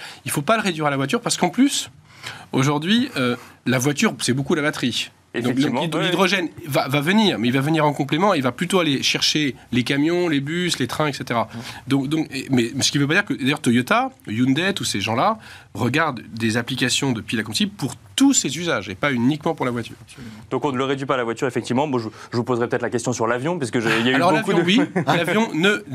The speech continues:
Speaker 1: t-, beaucoup de gens sourient sur l'avion. Mais la densité énergétique de l'hydrogène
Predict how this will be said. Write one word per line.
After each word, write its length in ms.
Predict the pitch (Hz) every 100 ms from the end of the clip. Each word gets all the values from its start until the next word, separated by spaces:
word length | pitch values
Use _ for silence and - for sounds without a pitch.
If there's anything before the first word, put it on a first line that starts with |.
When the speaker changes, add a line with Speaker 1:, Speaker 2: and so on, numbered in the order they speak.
| -
Speaker 1:
t-, 200 | - 160
beaucoup 280 | 151 226 262
de 40 |
gens 260 | 170 226 214
sourient 380 | - - 160 147
sur 180 | - 113
l'avion. 300 | 101 92 90 - _ _ _ _ - _ _ -
Mais 220 | 123 123
la 140 | 127 127
densité 680 | 131 214 - 180 208 185 139
énergétique 600 | 147 143 143 135 151 120
de 80 |
l'hydrogène 500 | 113 120 123 131 143